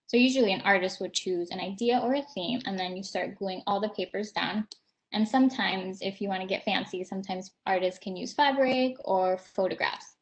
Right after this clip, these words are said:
And so usually collage art is two D art, right? So that's art that's just flat, since you're using paper, which is also two D. And then the difference with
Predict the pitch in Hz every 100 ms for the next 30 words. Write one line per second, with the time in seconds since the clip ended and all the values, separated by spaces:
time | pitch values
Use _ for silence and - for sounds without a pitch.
0 | - - - 202 202 214 240 247 240 202
1 | 196 208 175 185 - 185 180 - 185 -
2 | - 214 180 - 156 165 - 185 - 185
3 | 180 190 190 180 - - - - 160 151
4 | - _ _ - - - - - - 202
5 | 190 196 185 180 185 - 180 - - -
6 | 214 - 202 - - - 135 - 214 _
7 | _ _ - 208 208 202 202 202 202 214
8 | - 208